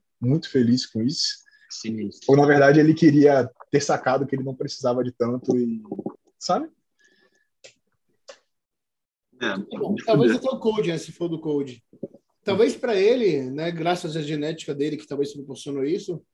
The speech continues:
Speaker 3: obviamente, não tô falando que foi fácil, mas, é, talvez chegar ao ponto de se tornar profissional pra ele ainda foi dentro da zona de conforto,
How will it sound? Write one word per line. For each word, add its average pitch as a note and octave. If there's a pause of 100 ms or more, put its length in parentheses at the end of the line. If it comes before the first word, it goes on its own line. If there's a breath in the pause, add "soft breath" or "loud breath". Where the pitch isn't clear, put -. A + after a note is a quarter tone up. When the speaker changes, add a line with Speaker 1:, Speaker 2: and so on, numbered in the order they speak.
(600)
Speaker 3:
obviamente, G3
não E3
tô E3+
falando F#3+
que G3
foi G3
fácil, D3 (100)
mas, C#3
é, D3+ (100)
talvez G#3
chegar A3
ao A3+
ponto F#3+
de D#3+
se F3
tornar D#3
profissional C#3
pra C3
ele F3 (380)
ainda G3+
foi G#3+
dentro G3
da G3+
zona F3+
de E3+
conforto, F3